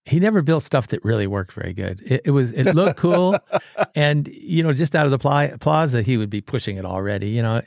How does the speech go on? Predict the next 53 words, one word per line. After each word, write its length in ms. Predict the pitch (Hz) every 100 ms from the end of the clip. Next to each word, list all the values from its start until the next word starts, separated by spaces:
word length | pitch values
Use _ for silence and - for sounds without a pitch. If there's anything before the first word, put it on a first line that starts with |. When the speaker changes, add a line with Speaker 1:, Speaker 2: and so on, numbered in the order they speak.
| -
Speaker 2:
I 60 |
remember. 420 | 135 127 123 160 110
Speaker 1:
But 100 | 92
Speaker 2:
They're 120 | 120
broken 400 | 123 123 - 101
already. 460 | 101 98 101 95 104
Two 120 | -
Speaker 1:
that's 80 | 160
Speaker 2:
blocks 180 | 117 107
Speaker 1:
still 140 | 196
Speaker 2:
down. 80 | 147
Speaker 1:
human 240 | 190 190
powered. 480 | 170 175 175 104 98
It's 200 | - 123
still 280 | - - 123
human 300 | 123 117 117
powered 360 | 123 170 147 92
if 120 | 95
you 80 | 110
push. 340 | - 143 98 - _
Speaker 2:
Hey, 240 | - - - - - -
Speaker 1:
But 160 | - 135 -
Speaker 2:
<laughs> 80 |
Speaker 1:
I'll 80 | 143
Speaker 2:
for 60 | 147
Speaker 1:
tell 100 | 180
you, 40 | 185
Speaker 2:
three 60 |
Speaker 1:
that's 160 | 135 -
Speaker 2:
days. 80 | -
Speaker 1:
how 140 | 202
I 120 | 196 156
broke 360 | 117 139 143
my, 140 | 120 107 _
that's 200 | - -
how 120 | -
I 100 | 196 123
got 200 | - -
my 120 | 113
chops 420 | - 139 131 -
to 120 | -
go 140 | 107 110
to 80 | 104
Burning 300 | 110 120 104
Man. 200 | 95 - _ - - -
Once 340 | 117 139 139
I 160 | 147 120
built 260 | 104 113
something 300 | - - -
big, 460 | 95 117 110 90 - _ _ _ _ _ _ -
I'll 80 |
tell 160 | - 127
you, 200 | 113 98